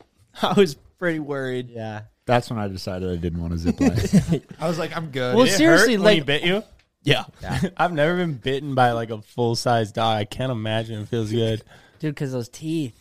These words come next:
Speaker 1: Yeah.
Speaker 2: They're just
Speaker 1: No,
Speaker 2: hard.
Speaker 1: it didn't feel good at all.
Speaker 4: It's like
Speaker 1: And
Speaker 4: a gnarly bite mark, too. It's on your guys' thigh. Obviously, I don't know if you can show it on camera, but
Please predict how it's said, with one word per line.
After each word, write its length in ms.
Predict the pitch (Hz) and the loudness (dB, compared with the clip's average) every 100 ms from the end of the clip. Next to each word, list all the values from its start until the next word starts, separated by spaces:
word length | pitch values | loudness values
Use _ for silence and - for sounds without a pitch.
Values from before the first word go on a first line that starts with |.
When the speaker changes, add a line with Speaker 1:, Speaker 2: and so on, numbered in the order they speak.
| _ | _
Speaker 1:
Yeah. 320 | 143 139 135 123 - - | -2 0 0 -2 -10 -12
Speaker 2:
They're 100 | 120 | -8
just 140 | 143 | -2
Speaker 1:
No, 180 | 147 143 | 0 2
Speaker 2:
hard. 60 | |
Speaker 1:
it 100 | 131 | 0
didn't 140 | 160 - | -2 -2
feel 160 | 156 | -2
good 240 | 139 139 131 | 0 4 4
at 100 | 127 | 6
all. 300 | 127 123 117 | 4 4 -2
Speaker 4:
It's 140 | - | -8
like 100 | 202 | -6
Speaker 1:
And 140 | 185 135 | -4 -4
Speaker 4:
a 20 | |
gnarly 380 | 127 135 139 123 | -4 -4 -4 -8
bite 280 | 117 127 117 | -8 -10 -8
mark, 220 | 113 104 | -12 -10
too. 120 | 131 | -10
It's 120 | 113 | -8
on 80 | 123 | -6
your 80 | 127 | -4
guys' 320 | 131 117 110 | -4 -4 -10
thigh. 440 | - 101 104 120 120 | -10 -6 -4 -6 -8
Obviously, 300 | 104 107 107 | -12 -10 -10
I 60 | 113 | -10
don't 80 | |
know 80 | 113 | -10
if 40 | 107 | -12
you 60 | |
can 80 | 98 | -14
show 260 | - 107 107 | -14 -12 -10
it 60 | |
on 140 | 101 98 | -12 -14
camera, 320 | 104 110 110 | -14 -14 -12
but 240 | 98 95 | -12 -14